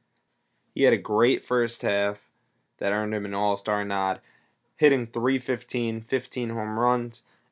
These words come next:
and he had an eight seventy-four O P S before fading in the second half. And then you got Alex Wood, the twenty-seven-year-old lefty who's won twenty-five games and had a three point two oh E R A in the last two seasons with the Dodgers.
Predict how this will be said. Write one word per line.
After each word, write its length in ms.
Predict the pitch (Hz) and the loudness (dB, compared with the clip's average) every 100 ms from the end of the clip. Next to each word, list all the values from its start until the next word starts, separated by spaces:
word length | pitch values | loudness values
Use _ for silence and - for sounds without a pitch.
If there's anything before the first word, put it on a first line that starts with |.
| _ _ - | _ _ -6
and 140 | 107 | -2
he 80 | 110 | 0
had 140 | 101 | 0
an 100 | 95 | 0
eight 320 | 98 110 110 - | -2 -2 -2 -2
seventy-four 580 | 113 110 104 107 107 | -2 -2 -4 0 2
O 80 | 104 | 2
P 200 | - 98 | 0 -2
S 180 | 110 117 | 0 -2
before 360 | - 98 104 101 | -10 -10 -6 -6
fading 520 | - 110 107 110 110 | -2 -2 0 -2 -6
in 100 | 98 | -10
the 80 | 95 | -8
second 320 | 101 98 98 | -6 -6 -6
half. 400 | 98 104 123 - _ _ _ _ _ _ _ _ _ _ _ _ _ | -4 -4 -6 -8 _ _ _ _ _ _ _ _ _ _ _ _ _
And 160 | 127 135 | -4 0
then 160 | 151 | 2
you 100 | 156 | 4
got 260 | 135 123 95 | 4 2 4
Alex 380 | 110 104 101 - | 4 4 2 -4
Wood, 260 | 98 87 - _ _ _ _ | -6 -6 -12 _ _ _ _
the 80 | - | -16
twenty-seven-year-old 920 | - 151 156 147 135 120 120 113 101 | -4 -2 -2 -2 -2 -2 0 -2 -2
lefty 560 | 98 104 - 104 98 - _ _ _ | -2 -4 -4 -8 -8 -12 _ _ _
who's 180 | 117 104 | -6 -2
won 240 | 113 107 | -2 -2
twenty-five 720 | 104 - 139 147 139 127 117 107 | -4 -8 -4 -4 2 4 4 2
games 520 | 107 107 104 104 - _ | -4 -4 -4 -8 -14 _
and 100 | 98 | -8
had 200 | 104 101 | -4 -2
a 80 | 98 | -4
three 340 | 104 113 117 | -4 -2 -4
point 340 | 113 117 110 - | -4 -8 -8 -8
two 300 | - 113 87 | -4 -2 0
oh 240 | 101 90 | 0 0
E 140 | 92 | -2
R 200 | 98 95 | -2 -2
A 160 | 92 92 | -2 -4
in 100 | 90 | -6
the 80 | 87 | -6
last 340 | 92 90 - | -6 -6 -10
two 120 | 104 | -12
seasons 460 | 87 101 90 87 90 | -10 -10 -10 -12 -14
with 140 | 85 | -16
the 60 | 82 | -12
Dodgers. 520 | - 82 82 87 87 | -6 -4 -4 -10 -14